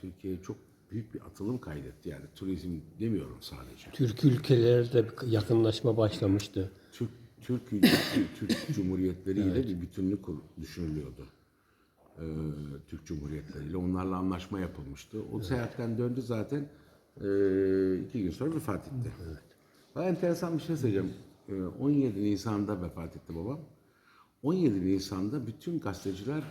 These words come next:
Speaker 1: şeydeydi. Suriye'de Beka Vadisi'nde Abdullah Öcalan'la görüşmeye gitmişlerdi o sabah. Ne için? Çünkü Abdullah Öcalan o gün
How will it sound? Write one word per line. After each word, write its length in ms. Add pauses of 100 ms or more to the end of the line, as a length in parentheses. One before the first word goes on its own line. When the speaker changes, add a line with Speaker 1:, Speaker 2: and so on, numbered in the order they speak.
(1040)
Speaker 1:
şeydeydi. 600 (880)
Suriye'de 600
Beka 360
Vadisi'nde 400
Abdullah 360
Öcalan'la 540
görüşmeye 500
gitmişlerdi 520 (540)
o 60
sabah. 260 (420)
Ne 120
için? 300 (580)
Çünkü 220
Abdullah 500
Öcalan 380 (240)
o 120
gün 200